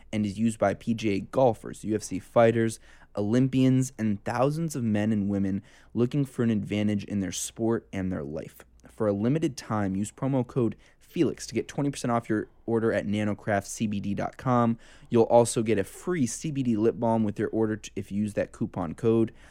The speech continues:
That's nanocraft C B D dot com. Use promo code Felix for twenty percent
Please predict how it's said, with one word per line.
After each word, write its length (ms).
That's 220
nanocraft 920
C 360
B 180
D 200
dot 280
com. 400
Use 160
promo 360
code 280
Felix 580
for 160
twenty 600
percent 760